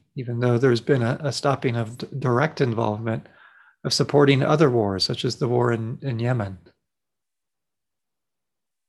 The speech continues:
This is woven into the fabric of, if you're here in the United States. A couple of years ago, at least what's reported, seven hundred and thirty-two billion dollars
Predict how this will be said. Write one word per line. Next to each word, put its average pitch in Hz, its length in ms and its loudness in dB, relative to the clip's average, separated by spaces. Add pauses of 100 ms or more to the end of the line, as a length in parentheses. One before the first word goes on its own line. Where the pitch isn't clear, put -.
(1080)
This 143 140 2
is 151 160 6
woven 170 400 8
into 156 500 4
the 131 160 -2
fabric 143 680 -2
of, 110 420 -4
if 139 160 -14
you're 127 160 2
here 120 220 2
in 117 80 0
the 117 80 -2
United 110 340 -2
States. - 540 -8 (2250)
A 139 80 -2
couple 160 260 4
of 147 60 8
years 143 200 6
ago, 160 300 4
at 143 80 2
least 143 220 2
what's 143 180 0
reported, 143 480 0
seven 147 220 0
hundred 143 320 0
and 135 120 -6
thirty-two 139 460 -2
billion 151 560 0
dollars 135 720 -4